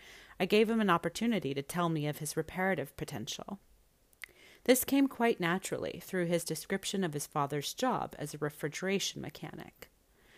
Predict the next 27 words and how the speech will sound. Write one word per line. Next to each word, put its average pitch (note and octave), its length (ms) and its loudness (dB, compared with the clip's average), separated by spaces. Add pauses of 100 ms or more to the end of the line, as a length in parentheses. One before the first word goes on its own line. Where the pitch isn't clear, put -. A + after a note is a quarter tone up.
(360)
I G#3+ 80 2
asked A#3+ 340 2
him C4 120 6
what G3 100 2
he F#3+ 240 0
himself E3+ 480 0
might D3 160 -2
want D3 200 -2 (240)
one D3+ 280 0
day - 300 -2
to - 80 -10
be. A3+ 400 -2 (1120)
He C4 220 2
had A#3+ 260 2
no D#3+ 320 2
idea, F3+ 600 0 (400)
and F3 100 2
he D#3+ 140 0
was D3+ 180 0
distressed. - 800 -4 (640)
He A#3 180 2
then C4+ 220 6
reported, C#3+ 640 0 (300)
"Not A3 160 4
a D4 80 4
sad F3 480 2
dream, C#3 400 -6